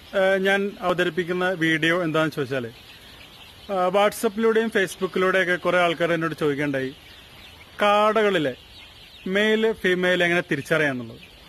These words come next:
ഏഹ്, സത്യം പറഞ്ഞാൽ എൻ്റെ കയ്യിൽ കാടകളില്ല. ആകെ നാല് കാടകളാണ് എൻ്റെ കയ്യിലുള്ളത്. ഏഹ്, വീട്ടിലെ കുട്ടികൾക്ക് കൊടുക്കാനുള്ള മുട്ടയുടെ ആവശ്യത്തിന് വേണ്ടിയിട്ട് മാത്രം വളർത്തുന്ന നാല് കാടകൾ.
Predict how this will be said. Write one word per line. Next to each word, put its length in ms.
ഏഹ്, 140
സത്യം 320
പറഞ്ഞാൽ 280
എൻ്റെ 200
കയ്യിൽ 160
കാടകളില്ല. 540
ആകെ 320
നാല് 340
കാടകളാണ് 500
എൻ്റെ 180
കയ്യിലുള്ളത്. 460
ഏഹ്, 600
വീട്ടിലെ 880
കുട്ടികൾക്ക് 440
കൊടുക്കാനുള്ള 500
മുട്ടയുടെ 360
ആവശ്യത്തിന് 360
വേണ്ടിയിട്ട് 300
മാത്രം 360
വളർത്തുന്ന 360
നാല് 180
കാടകൾ. 300